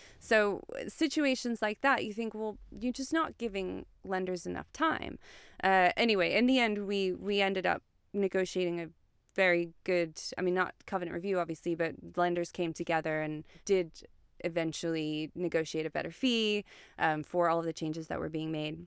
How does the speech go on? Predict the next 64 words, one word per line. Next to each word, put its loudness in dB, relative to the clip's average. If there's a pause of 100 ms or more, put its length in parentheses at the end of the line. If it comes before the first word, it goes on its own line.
but 4
only 2
because -2
we -4
acted 0
at -2
that -2
point -2
as -4
kind -6
of -6
a -10
fulcrum -2
to -18
be -4
like, -6
"Come -4
into -4
us -4
and -4
we'll -4
kind -6
of -8
tell -2
you -2
what's -4
going -2
on." 0 (500)
Uh, 2
and 2
we're 6
actually 6
looking 0
to -4
work 0
with -8
one -2
of -4
our 0
partners -6
to -10
provide 0
a 0
similar -2
kind -2
of -6
service -6
to -4
our -2
members -4 (320)
if 0
some 0
kind 0
of -4
corporate -2
action -4
comes -8
through 0
and -4
lenders -2
need -4
to -10
organize -6
quickly. -6